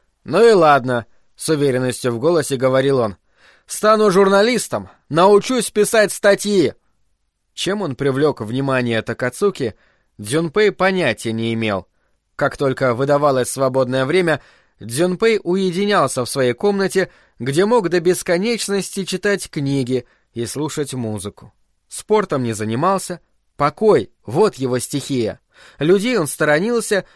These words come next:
и обширными знакомствами похвастаться не мог. Поэтому интересно, с какой стати Такацуки, едва увидев его,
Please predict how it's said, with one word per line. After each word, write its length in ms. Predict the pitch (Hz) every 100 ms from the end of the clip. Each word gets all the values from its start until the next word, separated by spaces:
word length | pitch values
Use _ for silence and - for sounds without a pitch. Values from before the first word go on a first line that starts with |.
| _
и 100 | 147
обширными 680 | 151 - - 208 175 165 143
знакомствами 880 | 127 127 - 208 214 - 196 190
похвастаться 920 | 180 156 131 123 135 139 - 139 - 139
не 180 | 139
мог. 420 | 123 101 92 - _ _ _ _ _ _
Поэтому 420 | - 110 113 120 123
интересно, 600 | 123 143 123 107 104 92 _ _ _ _
с 120 | -
какой 260 | - 123 220
стати 520 | 202 - 156 110 95
Такацуки, 760 | 90 104 110 - 208 202 117 101 _ _ _ -
едва 440 | 101 156 139 151
увидев 440 | 139 190 226 143 -
его, 360 | 123 110 104